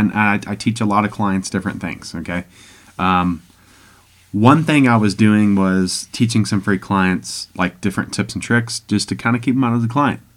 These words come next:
But what I realized with that was that I would teach them, teach them the tips and tricks without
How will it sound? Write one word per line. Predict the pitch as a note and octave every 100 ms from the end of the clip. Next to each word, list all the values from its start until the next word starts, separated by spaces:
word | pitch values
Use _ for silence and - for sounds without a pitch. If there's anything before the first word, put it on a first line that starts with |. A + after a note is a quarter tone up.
| _ -
But |
what | G#2 G#2+
I | G2+
realized | A#2 F3+ C3 G2 F#2+
with | F#2
that | F#2 G2 -
was | G2+ G2 F#2+ F#2+ F#2 - - - - - _ -
that | F#2+ G2 F#2+ F#2+ - - _ _ _ _ -
I | G#2+
would | G2 F#2+
teach | - B2+
them, | B2+ A#2 A#2
teach | - A#2+ -
them | A#2+ A2
the | G2
tips | - G#2+ F#2+
and | F2+
tricks | E3 D3+ -
without | G#2 F#2+ G#2+ G2